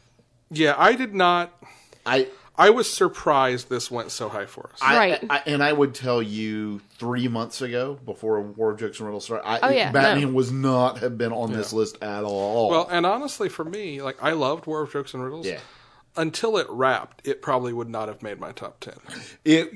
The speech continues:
Speaker 2: it, it probably would not have made my top
Speaker 3: Hmm.
Speaker 2: ten. It might have
Speaker 3: No.
Speaker 2: made, it mi-, it might have been in my big thirty-six
Speaker 1: Yeah.
Speaker 2: list consideration thing.
Speaker 3: Yeah.
Speaker 1: Oh, definitely.
Speaker 2: And it sure as shit would not have been my number one.
Speaker 3: No.
Speaker 1: But War of Jokes and Riddles transformed this book because of the Bruce Selena stuff.
Speaker 3: Right.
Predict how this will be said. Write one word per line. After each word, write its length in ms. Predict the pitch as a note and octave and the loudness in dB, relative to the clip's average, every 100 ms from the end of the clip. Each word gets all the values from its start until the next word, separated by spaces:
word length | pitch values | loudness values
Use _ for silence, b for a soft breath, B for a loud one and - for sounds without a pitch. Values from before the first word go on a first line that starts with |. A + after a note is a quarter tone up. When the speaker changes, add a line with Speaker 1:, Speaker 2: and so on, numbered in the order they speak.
| F#3 | -14
Speaker 2:
it, 160 | - E3 | -12 -8
it 260 | E3 D#3 - | 4 4 4
probably 380 | D3+ C#3+ D3 C3+ | 2 4 4 4
would 120 | C3+ | 2
not 140 | B2 | 2
have 80 | B2 | 0
made 80 | A#2+ | 0
my 120 | A2+ G#2+ | -2 -4
top 200 | A#2 G#2 | -4 -4
Speaker 3:
Hmm. 80 | C#4 | -4
Speaker 2:
ten. 400 | A2+ F2+ D#2 - | -6 -8 -10 -4
It 160 | C#3 D3+ | -2 2
might 140 | D3 | 2
have 120 | C#3+ | 4
Speaker 3:
No. 40 | C3 | 6
Speaker 2:
made, 220 | C3 B2+ | 4 4
it 80 | D#3 | -2
mi-, 120 | D3 | -2
it 100 | D#3 D3 | 0 2
might 140 | D3+ | 2
have 80 | C3 | 4
been 140 | C3 | 2
in 240 | B2+ C3 B2 | 2 -2 0
my 260 | A2+ A2 - A2 G2+ E2 | -2 -2 -8 -16 -16 -6
big 220 | A2+ F#2+ - - | -4 -6 -14 0
thirty-six 560 | A#2 A#2 G#2 - G#2+ | 0 0 -2 0 -2
Speaker 1:
Yeah. 40 | G#2+ | -2
Speaker 2:
list 200 | A2+ - | -4 -4
consideration 760 | A2 G2 G#2+ G2 G2 G#2+ A#2 | -8 -4 -2 0 -2 -4 -8
thing. 200 | A2+ B2+ | -8 -2
Speaker 3:
Yeah. 140 | G3 D#3+ | 2 4
Speaker 1:
Oh, 20 | |
definitely. 460 | D3 B2 G#2+ D#2 D#3 | 4 2 -4 0 2
Speaker 2:
And 80 | D3+ | 2
it 120 | D3+ | 0
sure 260 | - D3 B2 | 2 4 4
as 40 | |
shit 380 | - - C#3+ C3 | 0 2 2 2
would 160 | A#2+ | 0
not 160 | G#2+ G#2 | 0 -2
have 80 | G2 | -2
been 140 | G2+ | -4
my 120 | F#2+ | -6
number 220 | F#2 F#2 F2 | -6 -6 -6
one. 260 | E2+ D#2 - | -8 -10 -6
Speaker 3:
No. 140 | E3+ D3+ | -6 -4
Speaker 1:
But 320 | C#3 C#3+ C#3 D#3+ | 2 2 2 -4
War 260 | D#3+ G3 | 0 0
of 100 | G3 | 0
Jokes 280 | F#3+ E3+ - | -2 -6 -6
and 120 | D3+ | -6
Riddles 640 | C#3+ C#3+ C#3+ B2+ A#2 - - _ | -6 -4 -6 -8 -10 -14 -20 _
transformed 800 | - D3+ C3+ A#2+ - D#3 C3+ C3 | -8 -4 -4 -4 -4 -2 -2 -4
this 240 | B2+ A2 - | -8 -10 -8
book 480 | A#2 G#2+ - - - b b _ | -6 -6 -8 -20 -20 b b _
because 360 | C#3+ C#3 C#3 B2+ | -6 0 0 0
of 80 | |
the 80 | A#2+ | -6
Bruce 200 | A2+ A2 | -6 -8
Selena 360 | - G#2 F#2+ E2 | -8 -10 -10 -10
stuff. 220 | - - | -12 -6
Speaker 3:
Right. 200 | F#3 G#2 | -6 -6